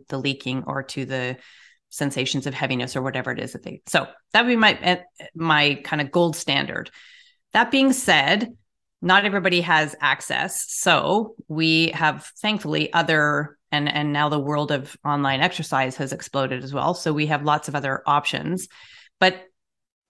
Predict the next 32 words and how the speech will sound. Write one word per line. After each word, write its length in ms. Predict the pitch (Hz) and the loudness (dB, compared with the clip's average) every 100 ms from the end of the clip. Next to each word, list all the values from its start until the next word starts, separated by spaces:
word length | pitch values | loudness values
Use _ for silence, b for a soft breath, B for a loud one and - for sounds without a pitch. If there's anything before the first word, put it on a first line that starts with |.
| _ _ _ | _ _ _
l-, 220 | 196 190 - 180 | -2 -2 -4 -10
Kegel, 480 | - 294 240 147 170 | 0 2 4 4 2
so 140 | 185 | 0
I'll 80 | 165 | -2
talk 160 | 170 185 | 0 2
about 220 | 160 - | 2 0
Kegels 340 | - 175 151 | -2 0 2
now. 240 | 147 131 143 | 2 0 2
That 240 | 175 190 | 4 2
is 120 | 202 | 0
the 120 | 175 165 | 0 0
most 640 | 156 160 160 170 165 - | 2 2 2 2 -4 -12
common 800 | - - 139 151 190 233 277 - _ _ _ _ | -16 0 2 2 0 0 0 -4 _ _ _ _
exercise 680 | 147 - - 165 160 170 180 | 0 0 -6 0 2 4 0
that 140 | - | -4
people 280 | - 151 139 | -6 -4 -4
think 340 | - - 147 | -6 -4 -2
about 460 | 143 120 147 214 - - _ _ _ _ _ _ | -2 -2 -2 -2 -6 -16 _ _ _ _ _ _
when 180 | 147 139 | -4 0
they 120 | 139 | 0
hear 200 | 139 135 | 0 -2
pelvic 320 | - 143 135 | 0 -2 -2
floor 180 | - 147 | -4 -4
exercise. 640 | - - - - - - - - | -4 -8 -6 -4 -4 -8 -12 -4
And 440 | 143 139 139 135 b b b | -2 0 -2 -8 b b b
as 160 | 143 147 | -6 -4
I'd 140 | 135 | -2
mentioned 380 | 143 139 143 135 | -2 -4 -4 -4
before, 360 | 139 - 147 143 | -6 -4 -2 0
Doctor 340 | 135 139 - | 0 -2 0
Arnold 320 | 147 143 135 | 0 0 -4
Kegel 540 | - 196 190 180 165 | -2 0 4 4 2